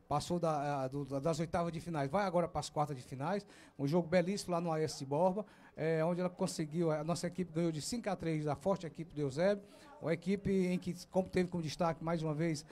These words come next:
a jogadora Luana e a nossa gal-, goleira Eduarda, que são os dois melhores jogadores do campeonato, né? Inclusive,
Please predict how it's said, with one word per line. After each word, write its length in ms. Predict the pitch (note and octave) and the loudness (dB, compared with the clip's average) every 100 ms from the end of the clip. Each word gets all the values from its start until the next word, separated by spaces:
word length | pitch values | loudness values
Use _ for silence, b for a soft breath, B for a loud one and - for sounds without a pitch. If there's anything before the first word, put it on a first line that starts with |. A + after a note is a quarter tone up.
| b b | b b
a 100 | - | 2
jogadora 380 | D3+ E3+ E3 E3+ | 4 6 6 6
Luana 380 | E3 E3+ G3 E3+ | 8 6 6 2
e 20 | |
a 40 | |
nossa 200 | D#3+ D#3+ | 0 0
gal-, 180 | D#3 D#3+ | 0 0
goleira 300 | E3 E3 D#3 | 2 4 4
Eduarda, 400 | D#3+ D#3+ F#3+ G3 | 6 8 8 6
que 60 | G3 | 2
são 160 | D#3+ | 2
os 60 | C#3+ | 6
dois 180 | F3+ F#3 | 6 6
melhores 240 | F3+ E3 | 6 4
jogadores 360 | E3 D3+ D3+ F3 | 4 0 -2 -2
do 80 | |
campeonato, 640 | A3+ E3+ D#3 B2 D3 G#3 F3+ | -4 -4 -4 -4 -2 -4 -4
né? 120 | F3+ | -6
Inclusive, 340 | F3 D3 F#3+ | -4 -4 -4